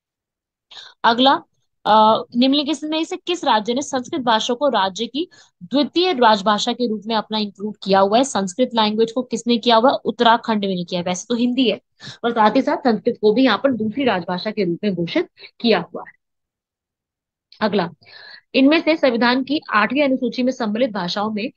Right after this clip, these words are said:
इनमें से कौन सी भाषा बोलने के वाली सर्वाधिक है? इन चारों में से अगर बात करें तो सबसे ज्यादा कौन सी language बोली जाती है? बंगाली। ये मैं कैसे बता रही हूँ? Census दो हज़ार ग्यारह के मुताबिक जो जनगणना हुई थी दो हज़ार ग्यारह की,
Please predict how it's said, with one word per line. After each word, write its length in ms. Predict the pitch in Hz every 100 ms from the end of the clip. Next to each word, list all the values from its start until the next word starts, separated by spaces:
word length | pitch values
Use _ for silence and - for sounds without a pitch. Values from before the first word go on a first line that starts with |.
| - -
इनमें 180 | 254 269
से 100 | 302
कौन 240 | - 233 240
सी 140 | 320
भाषा 320 | 240 196 247 269
बोलने 400 | 208 214 240 277
के 220 | - 233
वाली 160 | 220 233
सर्वाधिक 560 | 269 208 180 175 180 -
है? 60 |
इन 180 | - 214
चारों 260 | 220 208 254
में 80 | 254
से 100 | 269
अगर 160 | 254
बात 240 | 226 208 -
करें 200 | 214 262 - _ -
तो 40 |
सबसे 240 | 262 277 -
ज्यादा 240 | 311 294
कौन 200 | 302 262
सी 100 | 247
language 340 | 277 247 247 240
बोली 180 | 226 233
जाती 260 | 240 233
है? 60 | 285
बंगाली। 440 | 214 196 190 196 254
ये 140 | 233
मैं 120 | 240
कैसे 280 | 240 202 269
बता 260 | 240 220 202
रही 240 | 202 202 202
हूँ? 180 | 247 320 _ - -
Census 500 | - 240 247 311 330
दो 160 | 254 254
हज़ार 300 | 254 254 277
ग्यारह 300 | 208 196 220
के 120 | 247 247
मुताबिक 500 | 196 208 214 214 214
जो 60 | 240
जनगणना 420 | 202 196 202 254
हुई 180 | 254 208
थी 100 | 226
दो 140 | 190
हज़ार 240 | 190 202 196
ग्यारह 280 | 180 165
की, 240 | 170 233